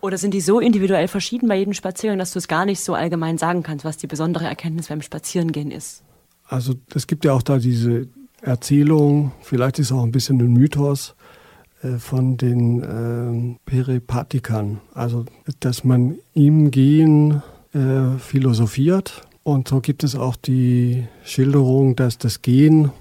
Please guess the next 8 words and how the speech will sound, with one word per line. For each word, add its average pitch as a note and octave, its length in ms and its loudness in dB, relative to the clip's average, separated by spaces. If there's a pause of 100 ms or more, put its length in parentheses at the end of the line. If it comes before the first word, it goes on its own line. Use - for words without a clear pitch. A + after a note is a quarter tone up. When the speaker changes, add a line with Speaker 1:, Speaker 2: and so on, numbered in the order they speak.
(120)
Speaker 2:
das - 180 -4
Denken B2+ 380 0
befördern A#2 500 0
würde A2 340 -2
oder, A#2 480 -4 (200)
äh, C#3+ 640 -14
frei B2 400 -2
macht. A#2 640 -2